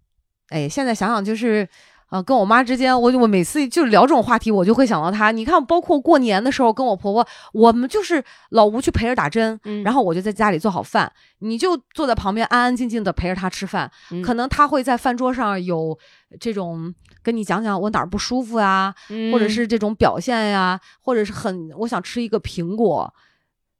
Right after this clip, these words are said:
Speaker 2: 啊。
Speaker 1: 你就给他削个皮，送个苹果。其实你说这些行为，这些日常当中没有什么特别，但是对于我婆婆来讲，她就会觉得有你们陪着我真好。我那天要提前回来嘛，
Speaker 2: 嗯。
Speaker 1: 我，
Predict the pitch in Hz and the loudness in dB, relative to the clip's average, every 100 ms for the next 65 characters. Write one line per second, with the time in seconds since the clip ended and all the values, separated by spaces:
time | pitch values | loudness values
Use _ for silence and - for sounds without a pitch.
0 | _ _ _ _ - 175 208 220 254 214 | _ _ _ _ -6 -2 0 0 0 0
1 | 233 254 233 - 196 202 240 294 240 208 | 0 0 -2 -6 -8 -6 -6 -6 -8 -8
2 | 214 240 247 349 392 220 247 285 330 339 | -6 -6 -4 -2 -2 0 -2 -2 -2 -2
3 | - 240 285 226 240 - _ 302 320 311 | -4 -4 -2 -2 -4 -12 _ -6 -4 -4
4 | 262 175 190 247 254 254 202 196 330 240 | -6 -6 -4 -4 -4 -4 -2 0 -2 -4
5 | 175 - 214 180 180 311 277 262 - _ | -8 -6 -4 -4 -2 -2 -2 -4 -6 _
6 | - 349 302 254 180 226 240 226 214 - | 0 2 4 2 0 -2 -2 -4 -8 -8
7 | 285 269 277 202 190 208 185 _ _ _ | -4 0 0 -2 -4 -4 -8 _ _ _
8 | _ _ _ 214 269 240 180 - 185 247 | _ _ _ -2 0 2 0 0 0 2
9 | 226 165 269 233 151 - _ _ _ _ | 2 2 -2 -4 -6 -8 _ _ _ _
10 | - 233 311 302 302 233 240 247 254 - | 2 4 2 -2 -2 -2 -4 -4 -4 -4
11 | 160 180 196 151 208 202 185 - 233 | -4 -2 -2 -4 -4 -8 -8 0 0